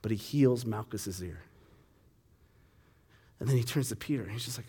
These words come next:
"Peter, put your sword away, man. <sighs> Have you been listening?"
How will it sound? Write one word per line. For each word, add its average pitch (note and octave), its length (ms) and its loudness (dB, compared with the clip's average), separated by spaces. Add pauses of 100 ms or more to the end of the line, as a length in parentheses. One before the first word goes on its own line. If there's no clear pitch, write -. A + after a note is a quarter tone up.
"Peter, C#3 220 -4
put - 240 -6
your B2+ 80 -8
sword D#3 340 -2
away, F2+ 300 -4
man. A2 300 -4 (1900)
<sighs> - 40 -16 (720)
Have B2 140 -8
you A#2+ 80 0
been B2 160 2
listening?" A#2 460 2